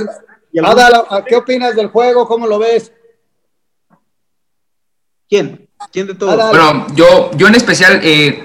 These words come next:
Speaker 3: quería hacerle una pregunta. Eh, usted que vive más, este, at-, atento a los entrenamientos del Necaxa, a lo que hacen todo el día, y a cómo juega el profe Cruz, sabemos que el profe Cruz es un poco defensivo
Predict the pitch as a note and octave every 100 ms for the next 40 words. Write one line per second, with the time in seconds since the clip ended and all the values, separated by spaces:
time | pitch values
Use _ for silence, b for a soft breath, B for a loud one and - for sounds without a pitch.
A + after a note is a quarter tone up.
0 | - D3 D3+ D#3 F3 F3 E3 C3+ B2 C#3+
1 | B2+ A2+ G2+ - - - _ _ _ -
2 | B2+ C3 - B2+ D3 A2 E3 D#3 D#3 D3+
3 | D3 C#3+ - B2+ G#2 A#2+ A2 G#2 G2+ -
4 | A2+ G#2+ - - B2 G#2+ C3 C3+ C3+ A#2
5 | A2 A2+ A#2+ G#2+ A#2 A#2+ B2 A#2+ A2 A2
6 | A#2+ C3 - A#2 A2+ B2 B2+ A#2 B2 A#2+
7 | B2 B2 - _ _ - B2+ C3 B2+ -
8 | C3 B2+ D3 D#3 D3+ - D3 C#3+ C#3+ D3
9 | C#3 B2+ C3+ - A#2 B2+ B2+ B2+ B2+ B2+
10 | C3+ A#2+ B2 C3 A#2+ A#2 G#2+ C#3 B2+ A2+